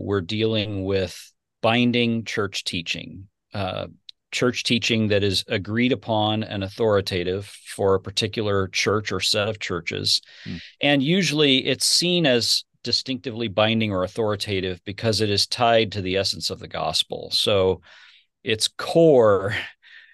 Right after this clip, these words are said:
Speaker 1: authoritative teaching. It's not more peripheral. It's, it's core in its importance in, uh, telling us something crucial about the good news that the,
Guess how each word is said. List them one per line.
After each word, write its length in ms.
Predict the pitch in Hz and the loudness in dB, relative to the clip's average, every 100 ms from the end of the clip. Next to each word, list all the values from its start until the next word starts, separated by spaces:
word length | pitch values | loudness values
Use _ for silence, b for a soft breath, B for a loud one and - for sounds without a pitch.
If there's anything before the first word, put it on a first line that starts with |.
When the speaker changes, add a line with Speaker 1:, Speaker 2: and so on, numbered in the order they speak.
| - | -10
Speaker 1:
authoritative 760 | 107 - 110 101 107 98 90 - | -8 -2 0 0 0 0 0 -4
teaching. 500 | 95 82 - 50 - | -6 -4 -6 -6 -8
It's 220 | 104 110 | -6 -2
not 380 | 101 101 92 - | 2 2 0 -2
more 360 | 101 98 92 | -2 0 0
peripheral. 720 | 90 110 107 104 90 85 85 | -2 -2 -2 -2 -6 -4 -4
It's, 420 | - 104 - - - _ _ | -6 -2 2 0 0 _ _
it's 180 | 98 - | -6 -6
core 600 | - - 131 110 92 87 | -8 -2 2 4 2 0
in 80 | 90 | -6
its 180 | 85 | -6
importance 600 | 78 80 104 85 85 78 90 | -8 -6 -6 -4 -4 -4 -4
in, 280 | 92 85 - B B B - | -4 -8 -12 B B B -14
uh, 200 | - - 98 | -8 -6 -2
telling 400 | - 123 120 104 | 4 6 6 4
us 400 | 95 - - - | 2 4 2 2
something 380 | - 110 110 95 | 0 0 -4 -10
crucial 640 | - 117 101 - 90 87 | -6 -6 -2 -2 0 -2
about 300 | 98 101 95 | 2 2 2
the 80 | 104 | -4
good 240 | 92 98 | -4 -4
news 500 | 90 90 87 82 - - | -2 -2 -2 0 0 0
that 180 | 90 | -6
the, 340 | - 98 90 | -4 -6 -6